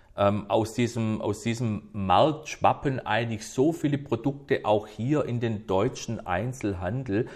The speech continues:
egal ob der stationär ist oder ob man in den Online-, Onlinehandel geht. Auf einer Privatreise zwanzig achtzehn kann ich Ihnen eine Geschichte erzählen. Ähm, immer, wenn ich privat reise mit meiner Frau und dem Hund hinten drin, wir hatten zwanzig achtzehn, hat man eine Reise gemacht, tatsächlich mit dem eigenen Auto über den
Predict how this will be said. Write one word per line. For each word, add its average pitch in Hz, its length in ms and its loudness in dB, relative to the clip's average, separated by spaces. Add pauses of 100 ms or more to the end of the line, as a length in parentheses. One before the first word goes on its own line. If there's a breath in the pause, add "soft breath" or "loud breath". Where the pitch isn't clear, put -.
(120)
egal 92 300 2
ob - 120 -4
der 101 100 2
stationär 110 640 0
ist 107 140 -4
oder 104 160 -2
ob 92 160 -4
man 92 180 -2
in 90 120 -6
den - 40 -8
Online-, 113 520 -2 (100)
Onlinehandel 107 680 0
geht. 110 340 0 (280 loud breath)
Auf - 80 -6
einer 113 100 4
Privatreise 127 720 6
zwanzig 120 360 0
achtzehn 131 760 0
kann 107 160 -4
ich 117 80 -2
Ihnen 110 80 -2
eine 98 120 -2
Geschichte 135 460 -2
erzählen. 135 580 2 (400 loud breath)
Ähm, 90 640 0 (240)
immer, 113 380 2 (340)
wenn 98 120 -2
ich 92 160 -4
privat 85 400 0
reise 95 240 0
mit 101 100 -4
meiner 85 240 -4
Frau 82 260 0
und 101 180 -4
dem 87 100 -6
Hund 98 220 -4
hinten 117 340 -4
drin, 123 320 0 (360 loud breath)
wir 90 120 0
hatten 98 200 0
zwanzig - 360 -4
achtzehn, 101 360 -2
hat 101 160 -2
man 95 100 -2
eine 85 80 -4
Reise 85 320 0
gemacht, 104 360 -2
tatsächlich 107 380 0
mit 92 80 -2
dem - 80 -10
eigenen 95 380 -4
Auto 123 560 0
über 95 160 -6
den 87 300 -2